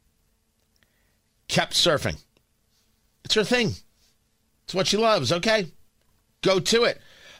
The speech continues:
Um, she was sponsored by Rip Curl. Now, I've never surfed.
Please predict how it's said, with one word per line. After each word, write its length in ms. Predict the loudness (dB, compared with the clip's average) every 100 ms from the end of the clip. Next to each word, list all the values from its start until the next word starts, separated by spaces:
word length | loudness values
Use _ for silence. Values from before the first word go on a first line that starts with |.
| _
Um, 420 | 2 2 2 -2 -8 -4
she 560 | 0 2 2 2 2 0
was 200 | 0 0
sponsored 640 | 0 2 2 2 0 2
by 120 | 2
Rip 260 | 2 -2 -2
Curl. 340 | -2 -2 -6 _ _ _ _ _ _ _ -20 -4
Now, 300 | 0 2 0 -4 -16 _ _ _ _ _ _ _ -4
I've 200 | -2 2
never 200 | 2 2
surfed. 460 | 2 2 -2 -8